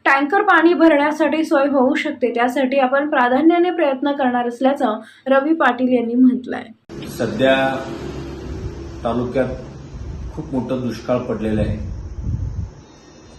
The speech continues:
Speaker 2: महाराष्ट्रातील इतर तालुक्यांच्या तुलनेत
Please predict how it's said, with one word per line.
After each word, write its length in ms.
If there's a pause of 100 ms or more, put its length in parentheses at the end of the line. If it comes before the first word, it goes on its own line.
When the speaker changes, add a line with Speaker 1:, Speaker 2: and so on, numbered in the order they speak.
(340)
Speaker 2:
महाराष्ट्रातील 1300 (1200)
इतर 260
तालुक्यांच्या 640
तुलनेत 300